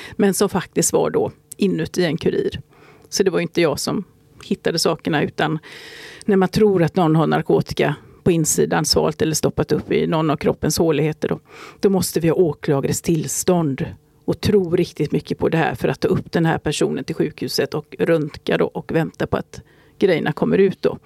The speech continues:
Inget jättetrevligt jobb, men det kan ju rädda både den personen som har det i magen och, eh, stoppa då de här drogerna som kommer in och kanske, eh, fördubblas i mängd eller tre-, fyradubblas i mängd när de kommer ut och späs ut och så,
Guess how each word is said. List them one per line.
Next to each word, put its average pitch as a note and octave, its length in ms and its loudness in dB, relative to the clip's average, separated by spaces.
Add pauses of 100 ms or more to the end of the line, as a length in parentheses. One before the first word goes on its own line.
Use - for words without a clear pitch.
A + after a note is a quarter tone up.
(440)
Inget F#3 340 2
jättetrevligt - 1500 -2
jobb, B3+ 360 4
men G#3 380 4
det F#3 80 2
kan G#3 140 2
ju G3 100 6
rädda F3+ 260 2
både F3+ 220 4
den E3+ 180 2
personen F#3 560 2
som G3 200 0
har F3+ 160 2
det F3+ 60 2
i F3 40 2
magen E3 520 0
och, - 420 -6
eh, D#3 240 4 (540)
stoppa - 460 0
då G3+ 180 4 (100)
de F#3 140 0
här F3 140 2
drogerna E3+ 400 2
som E3+ 180 -2
kommer E3 240 0
in G#3+ 180 2
och G3+ 100 0
kanske, F3 380 0 (720)
eh, F#3 220 4
fördubblas F3 680 2
i F#3 40 6
mängd F#3 480 4
eller E3 320 4
tre-, F3+ 400 2
fyradubblas G#3 720 2
i - 20 -2
mängd D#3+ 420 -2
när E3+ 140 2
de D#3+ 100 2
kommer E3 280 0
ut C#3+ 240 -4
och - 80 0
späs - 320 0
ut D#3 240 -2
och F3+ 80 -2
så, - 220 -2